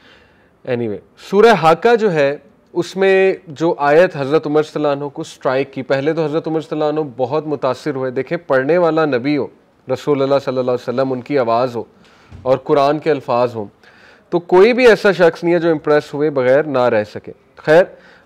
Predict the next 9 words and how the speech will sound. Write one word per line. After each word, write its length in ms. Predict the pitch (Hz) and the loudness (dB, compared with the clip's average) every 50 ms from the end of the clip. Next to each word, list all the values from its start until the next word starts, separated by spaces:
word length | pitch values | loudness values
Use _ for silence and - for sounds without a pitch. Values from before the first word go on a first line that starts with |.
| - | -6
हज़रत 280 | 143 147 160 185 185 196 | -2 0 2 2 2 2
उमर 160 | 196 208 214 | 0 0 0
सल्लल्लाहु 340 | 202 - - 208 196 190 185 | 0 0 -2 0 2 2 0
अलैहि 140 | 180 175 156 | 0 -2 -4
वसल्लम 120 | 170 202 | -8 -10
सुनते 460 | 196 - - 180 175 170 175 202 202 180 | -10 -8 -8 -8 -8 -4 -2 -2 0 0
गए, 180 | 170 165 165 | 0 0 0
सुनते 440 | 160 - - 151 143 139 - 180 170 | -2 -4 -8 -12 -10 -6 -4 -2 -2
गए, 220 | 139 127 123 123 | 0 0 -2 -2